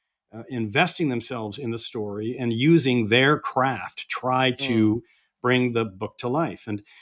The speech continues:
Speaker 1: and watching them work together is very impressive. And, and what I can tell you, <laughs> what I now see more clearly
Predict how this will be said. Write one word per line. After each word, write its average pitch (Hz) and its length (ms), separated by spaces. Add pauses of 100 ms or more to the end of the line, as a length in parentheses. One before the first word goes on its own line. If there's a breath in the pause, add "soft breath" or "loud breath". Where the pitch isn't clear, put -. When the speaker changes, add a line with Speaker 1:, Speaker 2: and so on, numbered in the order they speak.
(120 soft breath)
Speaker 1:
and 127 160
watching 165 400
them 131 220
work 135 140
together 110 320
is 110 80
very 113 420
impressive. - 800
And, 127 280
and 131 160
what 131 100
I 135 140 (120)
can 117 120
tell 185 100
you, 131 140
<laughs> - 140
what 135 180
I 180 200
now 160 380 (540 soft breath)
see 165 320
more 151 260
clearly 127 840